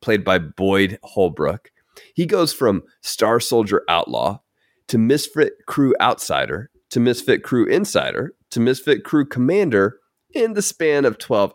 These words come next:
hours. I mean, <laughs> heck, in that bus scene, he builds camaraderie with the group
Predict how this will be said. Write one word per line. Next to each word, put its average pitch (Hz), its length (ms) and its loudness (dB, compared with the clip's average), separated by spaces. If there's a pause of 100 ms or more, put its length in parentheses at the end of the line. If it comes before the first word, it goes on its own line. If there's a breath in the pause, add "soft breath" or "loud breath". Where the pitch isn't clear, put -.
hours. - 540 -6 (340 loud breath)
I 131 80 0
mean, 135 380 2 (120)
<laughs> - 100 -20
heck, - 400 -4
in 143 160 0
that 120 240 0
bus 147 200 2
scene, 90 460 -4
he 160 140 -4
builds 156 240 -2
camaraderie 120 640 0
with 123 200 -4
the 87 60 -6
group 98 460 -2